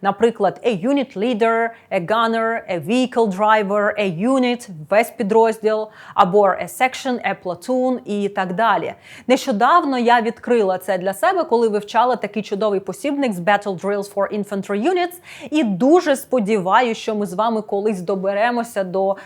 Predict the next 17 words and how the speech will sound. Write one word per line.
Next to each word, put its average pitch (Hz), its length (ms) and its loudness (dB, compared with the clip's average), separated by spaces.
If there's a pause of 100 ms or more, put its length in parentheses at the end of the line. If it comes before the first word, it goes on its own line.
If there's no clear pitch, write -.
спеціалізованої 220 960 0
лексики 190 520 -2
з - 60 -16
тактичної 175 680 -8
підготовки. 165 840 -8 (880)
Крім 254 240 4
того, 311 340 4
пасивний 226 540 -4
стан 349 420 0
часто 247 440 -2
використовується 214 1040 -4
у 208 120 0
новинах, 196 720 -4 (320)
коли 240 400 2 (180)
саме 277 640 0
новина, 208 760 -2 (220)
дія, 175 560 0